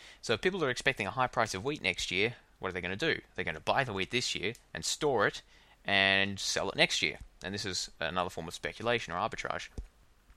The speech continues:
Of course, you have to subtract the, uh, the costs of the storage, but, eh, just neglecting the cost of storage for the moment, people will keep doing that. They'll keep just buying wheat in the present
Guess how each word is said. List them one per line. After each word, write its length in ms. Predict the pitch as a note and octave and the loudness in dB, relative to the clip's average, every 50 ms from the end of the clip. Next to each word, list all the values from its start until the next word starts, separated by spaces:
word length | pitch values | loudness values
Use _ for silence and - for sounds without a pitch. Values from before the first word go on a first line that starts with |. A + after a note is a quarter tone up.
| - - - - - - - | -20 -20 -16 -14 -12 -6 -4
Of 120 | - A2 | -4 -2
course, 300 | - - B2 A2 - - - | 2 2 2 4 2 0 -2
you 140 | - G#2+ G#2 | -2 0 0
have 120 | A2 - | 0 0
to 80 | - - | 0 -2
subtract 560 | - G2 E2+ - - G2+ F#2 F#2+ - - - - - - | -4 -2 -2 0 2 2 2 2 0 -4 -12 -14 -14 -14
the, 500 | - F2 F2+ F#2 F2+ F2+ F2+ F2 E2+ E2 - - - - - - | -10 -6 -4 -2 0 0 0 -2 -4 -6 -10 -18 -20 -20 -8 -4
uh, 200 | - D2 D2 - - - | -4 -2 -2 -4 -6 -10
the 80 | - | -6
costs 320 | - - A#2 G#2 - - - | -2 0 0 2 0 -2 -6
of 80 | E2 | -8
the 80 | - - | -6 -6
storage, 520 | - - F3 F3 E3 B2+ A#2 C3+ - - - - - - - | -4 0 0 2 4 4 4 2 0 -4 -6 -10 -18 -14 -4
but, 160 | - A2 - - - - - _ _ - | -2 -2 -2 -2 -4 -14 -20 _ _ -12
eh, 100 | - - - G#2+ | -12 -10 -8 -6
just 240 | G2 A2+ - - - _ - | -4 -4 -4 -6 -10 _ -6
neglecting 460 | G2+ G2+ G2+ A#2+ A#2+ B2 - A2+ G#2 | -4 -4 0 0 0 0 0 -2 -4
the 60 | G2 | -4
cost 300 | F#2 - A#2 G#2+ - - | -2 0 -2 -2 -2 -4
of 100 | F#2 - | -6 -4
storage 360 | - - - A#2 G#2+ G#2 - | -4 -2 0 0 0 0 -2
for 100 | - - | -4 -4
the 80 | F#2 E2+ | -6 -2
moment, 360 | G2+ C3+ D#3+ C3+ A2+ - - - - - - - - - - | 0 0 0 0 0 -4 -6 -10 -14 -16 -18 -18 -16 -2 2
people 260 | - E3 D#3 D#3 B2 | 4 4 4 4 2
will 80 | A#2 A2 | 0 0
keep 220 | - - G#2 - | 0 0 0 2
doing 220 | - D#3 E3+ A#2+ | 2 2 2 4
that. 120 | G2 G#2 E2+ | 4 4 4
They'll 80 | G#2+ | 4
keep 220 | A2 - D#3 B2 - | 2 0 0 -2 0
just 220 | G#2+ G2+ - E2+ | -2 -4 -2 0
buying 380 | D#2+ G2+ G#2 B2 C3+ C3 A#2+ A2+ | 2 4 6 6 6 6 4 2
wheat 160 | A2 A2+ A2+ | 0 0 0
in 140 | - G2+ F#2+ | -2 -4 -4
the 60 | E2+ | -4
present 520 | - - - D3 C#3+ - E2+ G#2+ - - | -2 0 2 2 2 2 -2 -6 -8 -10